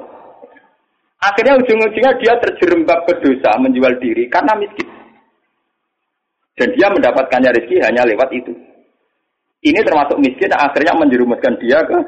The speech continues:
lembah napa hi? Artinya saya katakan netral begini, andai kan dia dapat rezeki yang lain, itu mungkin tidak sampai sini. Makanya mengecualikan sing soleh kelas A,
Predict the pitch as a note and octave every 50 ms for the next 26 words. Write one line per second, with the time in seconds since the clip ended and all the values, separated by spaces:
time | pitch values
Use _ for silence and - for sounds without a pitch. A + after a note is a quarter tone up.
0 | - - - - - - - - - C3 B2 B2 B2+ B2+ C3 C3+ D3+ D#3 C3 C#3
1 | E3+ - - - - - - - - - - - - - - _ _ _ _ -
2 | - - - - _ _ _ _ _ _ _ _ _ _ - D#3 E3 F3 E3+ G3+
3 | A#3 A#3 A3 A3 G3 G3 G3 F#3+ F#3 F#3+ F3+ F#3 F#3+ F#3 F#3 F3 E3 F#3+ G3 G3
4 | G3 - - D3+ C#3 B2 A#2 A#2 - E3 E3 D#3+ F3+ - G#3+ G#3 F3+ - F3 E3
5 | E3 D#3 C#3+ D3+ D3+ C#3+ D3 D3 D3 - D3+ D3+ C#3+ C#3 C#3 C3 C#3 D3+ B2+ G#2+
6 | G#2+ A#2 C3 B2+ - - - _ _ - - - G3+ G3+ G3 G3+ A3+ - - -
7 | - - A#2+ - - - - - - - - _ _ _ _ _ _ _ _ _
8 | _ _ _ _ _ _ _ _ _ - A2 A2 C3 C3+ E3 E3+ D#3+ D3+ D3 C3+
9 | - C#3 C3 B2+ B2+ B2 - C#3+ E3 D#3+ - - D3+ C#3 C3+ - C3+ C3 C3 B2+
10 | C3 B2+ - - - - - - - _ _ _ _ - - B2 A#2 - - -
11 | G2+ G2+ A#2 C#3+ C#3+ - -